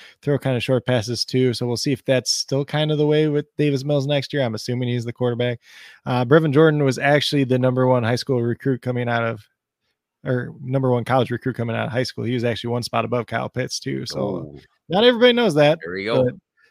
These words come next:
Speaker 1: um, he, he obviously had a pretty good y-, career at Miami. Didn't test quite as well as some people thought. He's kinda, you know, they kinda brought him along slowly too. And I believe he's the only tight end under contract for the Texans next year. I know Pharaoh Brown
Speaker 2: Interesting.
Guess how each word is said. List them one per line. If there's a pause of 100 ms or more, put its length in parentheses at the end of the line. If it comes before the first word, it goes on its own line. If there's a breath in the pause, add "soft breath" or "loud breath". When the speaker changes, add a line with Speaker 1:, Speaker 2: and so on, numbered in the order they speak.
(140)
Speaker 1:
um, (180)
he,
he
obviously
had
a
pretty
good
y-,
career
at
Miami.
Didn't
test
quite
as
well
as
some
people
thought. (340 loud breath)
He's
kinda,
you
know,
they
kinda
brought
him
along
slowly
too.
And
I
believe
he's
the
only
tight
end
under
contract
for
the
Texans
next
year.
I
know
Pharaoh
Brown
Speaker 2:
Interesting.